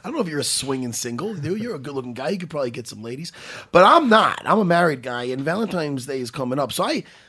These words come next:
I tell my wife, "Listen, as a gift to you, I'm getting more MeUndies."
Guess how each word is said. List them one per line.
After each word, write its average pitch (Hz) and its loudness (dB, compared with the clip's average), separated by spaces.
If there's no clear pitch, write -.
I 320 2
tell 247 4
my 180 6
wife, 151 0
"Listen, 147 2
as 185 6
a 185 6
gift - 0
to 165 -2
you, 190 2
I'm 277 4
getting 170 2
more 160 0
MeUndies." 156 -4